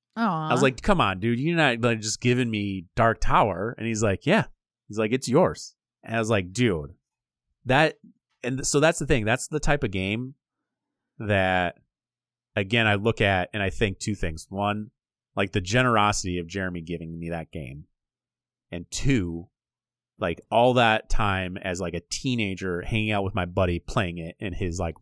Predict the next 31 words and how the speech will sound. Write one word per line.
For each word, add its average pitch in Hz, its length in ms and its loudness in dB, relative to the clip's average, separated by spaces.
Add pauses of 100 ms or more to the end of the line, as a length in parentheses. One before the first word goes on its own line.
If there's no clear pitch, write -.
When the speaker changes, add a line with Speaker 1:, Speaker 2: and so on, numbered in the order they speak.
(100)
Speaker 2:
room. 76 360 -14 (760)
You 175 100 -4
Speaker 1:
Yeah. 165 120 0
Speaker 2:
know, 90 60 -2
so 101 240 0
that, 104 260 2
like, 104 220 0
that 131 240 4
game 110 200 -2
holds 104 200 -4
a 104 80 0
kind 98 240 0
of, 90 220 -4
like, 98 220 -6
a 92 80 -2
special - 380 -2
place 82 260 -6
in 82 80 -10
my 73 100 -10
heart. 62 280 -14 (240)
Speaker 1:
That's - 180 -10
fair. 196 320 -8 (300)
Speaker 2:
So 107 120 0
that's, 110 400 2
that, 117 300 2
those 147 200 4
are 135 40 -2
my 107 160 0
two 87 200 -8
things. - 480 -12 (440)
Okay, 117 220 4